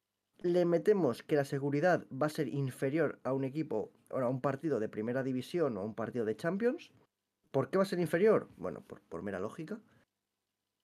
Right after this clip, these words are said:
¿Qué va a ser en España contra los franceses? Si no, si no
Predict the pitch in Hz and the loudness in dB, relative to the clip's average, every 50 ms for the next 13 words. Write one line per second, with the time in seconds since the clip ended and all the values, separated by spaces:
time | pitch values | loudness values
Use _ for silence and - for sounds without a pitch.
0 | _ _ - - 190 208 220 226 233 208 208 196 - 247 247 247 220 196 175 165 | _ _ 0 4 6 6 6 8 6 6 4 6 6 6 6 6 4 4 4 4
1 | 151 139 135 - 120 110 - - 135 120 - - - - - - - _ _ _ | 2 2 2 0 -2 -2 -2 -2 -4 -4 -6 -10 -16 -18 -20 -20 -20 _ _ _
2 | _ _ _ _ _ _ _ _ _ _ _ _ _ _ _ _ _ _ _ _ | _ _ _ _ _ _ _ _ _ _ _ _ _ _ _ _ _ _ _ _
3 | _ _ _ _ - - 233 233 233 254 269 277 302 320 330 330 320 302 277 247 | _ _ _ _ -4 0 2 2 2 2 4 4 4 4 4 4 4 2 2 0
4 | - _ _ _ - - - - - - - - - - - - - 233 226 220 | -4 _ _ _ -20 -20 -20 -18 -16 -14 -14 -12 -12 -12 -14 -8 -6 -4 -2 0
5 | 220 220 226 226 226 233 233 240 269 285 294 294 - | 0 0 0 0 0 0 0 2 2 4 4 2 2